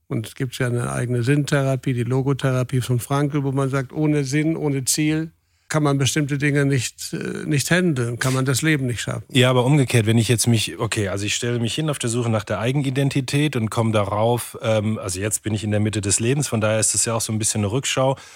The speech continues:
Speaker 2: Wo
Speaker 1: Ja.
Speaker 2: wollte ich denn eigentlich mal hin, so, ne? Was wollte ich erreichen? Da gibt's verschiedene Kategorien. Vielen wird wahrscheinlich, äh, zunächst mal einfallen, Beruf, Karriere
Speaker 1: Lass
Speaker 2: und
Speaker 1: die
Speaker 2: so weiter.
Speaker 1: Vergangenheit weg.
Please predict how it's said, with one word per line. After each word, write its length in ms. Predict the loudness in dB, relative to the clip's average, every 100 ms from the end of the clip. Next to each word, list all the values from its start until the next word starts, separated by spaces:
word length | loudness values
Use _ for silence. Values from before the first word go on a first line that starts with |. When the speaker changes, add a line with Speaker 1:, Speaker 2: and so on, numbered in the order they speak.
| -6
Speaker 2:
Wo 100 | 2
Speaker 1:
Ja. 100 | 4 6
Speaker 2:
wollte 180 | 4
ich 80 | 0
denn 160 | 0 0
eigentlich 420 | 0 0 0 0
mal 160 | 0 2
hin, 220 | 2 2
so, 200 | 0 2
ne? 200 | 2 2
Was 180 | 0 0
wollte 220 | -2 -2
ich 100 | -4
erreichen? 440 | -2 -2 -2 -2
Da 80 | -2
gibt's 180 | -4 -4
verschiedene 340 | -4 -2 -2
Kategorien. 680 | -2 -2 -2 -2 0 2 0 -4 -12 -20 -20
Vielen 300 | -6 0 2
wird 160 | 2 0
wahrscheinlich, 480 | -2 0 0 0 -2
äh, 340 | -2 0 -2
zunächst 360 | -2 0 0 -2
mal 100 | -4
einfallen, 420 | -4 -4 -4 -2
Beruf, 320 | -2 -2 -4
Karriere 460 | -2 0 2 2 2
Speaker 1:
Lass 140 | 2
Speaker 2:
und 40 | 2
Speaker 1:
die 60 |
Speaker 2:
so 80 | 2
weiter. 100 | 2
Speaker 1:
Vergangenheit 440 | 2 4 2 0
weg. 340 | 0 -2 -6